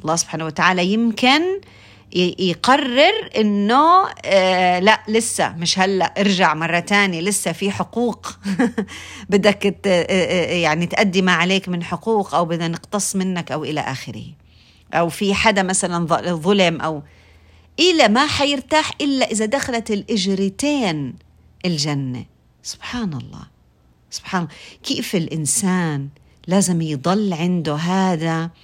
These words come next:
ال-، ال-، ال-، التواضع أمام الله عز وجل.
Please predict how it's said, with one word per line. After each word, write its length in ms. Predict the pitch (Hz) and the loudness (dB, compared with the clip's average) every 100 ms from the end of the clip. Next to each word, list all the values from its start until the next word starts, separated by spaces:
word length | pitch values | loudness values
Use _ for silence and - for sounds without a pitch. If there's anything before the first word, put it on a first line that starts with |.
| - - - - - - | -20 -20 -20 -20 -12 -2
ال-، 440 | 170 156 151 147 | -2 -2 -4 -4
ال-، 760 | 151 147 143 135 127 - 156 - | -2 -2 -2 -2 -6 -6 -8 -6
ال-، 300 | 156 143 - | -6 -6 -8
التواضع 1200 | 147 - 143 147 175 196 185 151 170 170 165 175 - _ _ _ - - _ _ _ _ _ - | -12 -6 -4 -2 0 0 0 0 0 0 -4 -10 -12 _ _ _ -20 -20 _ _ _ _ _ -6
أمام 340 | 151 170 165 | -2 -2 -2
الله 280 | 151 147 147 | -4 -6 -6
عز 260 | 131 117 107 | -8 -8 -10
وجل. 420 | 95 - - | -12 -12 -14